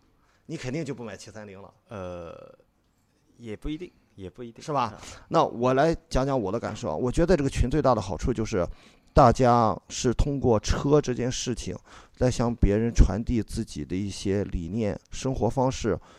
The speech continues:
Speaker 1: 为人处事的一些态度。我觉得这个是我最喜欢这个群，还有这个，这帮人的原因。呃，我觉得在买车这件事儿上，真的不能说是，呃，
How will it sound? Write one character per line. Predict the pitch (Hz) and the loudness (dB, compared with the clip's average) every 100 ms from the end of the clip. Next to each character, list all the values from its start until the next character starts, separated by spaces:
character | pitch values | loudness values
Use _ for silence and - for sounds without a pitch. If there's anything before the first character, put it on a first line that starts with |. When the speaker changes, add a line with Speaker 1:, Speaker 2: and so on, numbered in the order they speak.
| _ | _
Speaker 1:
为 | - 123 | 0 2
人 | 151 | 2
处 | 143 - - | 2 0 -2
事 | - 139 | -2 -2
的 | 95 | -2
一 | 90 | -4
些 | - 107 104 | -2 0 2
态 | - - 110 | 4 4 4
度。 | 80 - - _ _ _ - | -2 -10 -16 _ _ _ -6
我 | 117 | 0
觉 | 151 | 2
得 | |
这 | - 180 | 4 4
个 | 120 | 4
是 | - | 0
我 | 85 92 | -4 -4
最 | - | -4
喜 | 120 98 | -4 -4
欢 | 101 | -6
这 | 110 | -4
个 | 95 | -4
群， | - 82 90 - | -4 -4 -8 -8
还 | - | -4
有 | 104 101 | -4 -2
这 | 107 | -2
个， | 95 | -4
这 | - - | -6 -2
帮 | 127 123 | -2 -2
人 | 110 | -6
的 | 131 | -10
原 | 107 110 | -12 -14
因。 | 123 127 - _ - - - - | -16 -18 -20 _ -20 -20 -20 -8
呃， | - 117 - - | -2 0 -2 -4
我 | 117 | -2
觉 | 113 151 | 2 4
得 | |
在 | 165 135 | 4 2
买 | 101 - | 0 -4
车 | - 160 | -2 0
这 | 143 | 0
件 | 104 | -2
事 | 98 | -2
儿 | 107 | -2
上， | 101 71 - - - _ | -2 -6 -12 -20 -20 _
真 | - 175 | 4 6
的 | 175 | 6
不 | - 107 | 2 -2
能 | 98 | -2
说 | - 104 | -4 -6
是， | - 90 69 - - _ | -4 -6 -6 -8 -20 _
呃， | - | -14